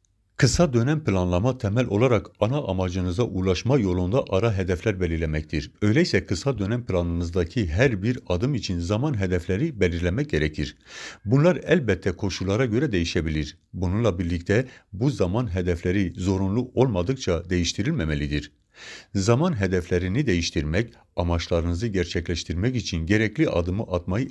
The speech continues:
erteleme şeklinde bir alışkanlık olursa çok olumsuz etki yapacak. Ara hedeflere zamanında ulaşılırsa bu moral dopingi yapar. Ne yaparsanız yapın,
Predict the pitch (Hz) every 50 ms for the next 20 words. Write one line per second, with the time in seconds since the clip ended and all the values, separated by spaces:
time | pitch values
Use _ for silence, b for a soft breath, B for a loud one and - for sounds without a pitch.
0 | - - 92 85 85 - 95 90 92 95 135 165 - - - - - 90 87 104
1 | 107 95 110 104 - - 87 85 82 80 - - 90 85 95 120 - 95 87 92
2 | 123 147 147 - 90 85 82 82 - - - 160 156 156 - - 90 90 87 87
3 | - 156 143 110 85 - - 95 82 76 76 - 78 73 78 73 - - _ _
4 | _ _ _ _ _ _ _ _ _ _ _ _ _ _ - 110 110 131 165 165
5 | 131 110 95 104 92 82 - 98 101 123 123 98 104 98 90 92 92 90 92 98
6 | 123 120 - 98 95 92 87 - - 120 160 180 - - 98 82 76 - - 101
7 | 104 139 180 139 101 98 110 131 113 92 98 87 - - 92 87 82 104 98 82
8 | 78 - 82 78 76 - - _ _ _ _ _ _ _ _ - 92 95 117 139
9 | 117 95 - - 117 104 - - 87 82 80 73 80 80 76 - - 69 62